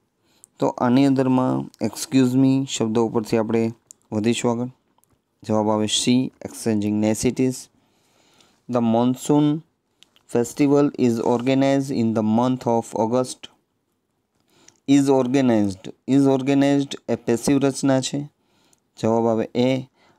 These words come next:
ડિસ્ક્રાઇબિંગ એક્શન. એકસો ઓગણીસમાં, the main attraction of the monsoon festival are water sport, heritage walk,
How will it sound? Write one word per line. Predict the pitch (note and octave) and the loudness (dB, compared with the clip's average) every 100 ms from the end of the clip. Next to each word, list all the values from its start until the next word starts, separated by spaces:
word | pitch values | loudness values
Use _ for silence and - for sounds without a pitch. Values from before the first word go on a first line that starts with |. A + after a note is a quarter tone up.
| _ | _
ડિસ્ક્રાઇબિંગ | G2+ F#2+ A2 A#2+ B2 B2 | -10 -6 -2 2 2 2
એક્શન. | B2 B2 - C3 - _ _ _ _ _ _ _ _ _ _ _ _ | 0 -4 -6 -8 -10 _ _ _ _ _ _ _ _ _ _ _ _
એકસો | A2+ - B2+ | -8 -2 0
ઓગણીસમાં, | B2+ C3 B2+ C3 B2+ C3+ _ _ B2+ | 2 0 -2 -6 -6 -8 _ _ -4
the | A2 | 0
main | A2 A#2+ C3+ | 2 2 2
attraction | C3+ C3 C#3 C3 - C3+ C3+ - _ | 2 0 -4 -2 0 0 0 -6 _
of | A2 G#2+ | -4 -2
the | A#2+ | 0
monsoon | A2+ A#2+ C3 B2+ - C3 C3 C#3+ - - | 2 2 0 -4 -2 -2 -2 -6 -12 -4
festival | A#2+ - - C3+ A#2+ A#2 A2+ - | -2 -2 0 2 2 0 -2 -2
are | G2+ A#2+ G#2+ G#2+ - _ _ _ _ - | 0 2 2 -2 -10 _ _ _ _ -4
water | G#2 B2+ B2 | -2 0 -2
sport, | - B2+ B2+ C3 - G#2 | -2 0 0 -4 -12 -4
heritage | G#2 A#2 A#2 B2 | 0 0 0 0
walk, | A#2+ A#2+ B2 | 0 0 -2